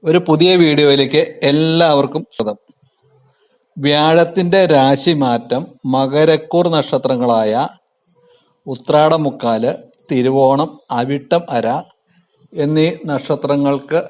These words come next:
അടുത്ത ഒരു വർഷത്തേക്ക് സംഭവിക്കുന്ന മാറ്റങ്ങളാണ് ഇവിടെ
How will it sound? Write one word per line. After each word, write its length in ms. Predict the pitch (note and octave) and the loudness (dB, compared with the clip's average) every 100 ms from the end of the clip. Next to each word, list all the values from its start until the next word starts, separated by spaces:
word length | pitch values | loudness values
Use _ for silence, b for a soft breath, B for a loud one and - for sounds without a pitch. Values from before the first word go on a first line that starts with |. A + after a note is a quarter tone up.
| - _ _ _ _ _ - | -16 _ _ _ _ _ -8
അടുത്ത 460 | C#3+ - - A3+ - - _ _ _ - | -6 -6 0 0 0 -16 _ _ _ -6
ഒരു 300 | D3+ E3+ F#3 | 0 2 2
വർഷത്തേക്ക് 840 | F3 D#3 - D3 D3+ C#3+ C#3+ D#3+ - _ _ _ - | 2 0 -2 -4 0 -2 -2 -6 -6 _ _ _ -8
സംഭവിക്കുന്ന 840 | C3+ C#3 C#3 C#3+ C#3 C#3 D#3 - - _ _ _ b b b - | -6 -2 -4 -4 -6 -4 -4 -6 -12 _ _ _ b b b -8
മാറ്റങ്ങളാണ് 680 | C3+ C3+ C3+ D3+ D3+ C3+ A#2+ | -4 -2 0 2 4 4 2
ഇവിടെ 360 | A#2 C3 - | 0 -2 -4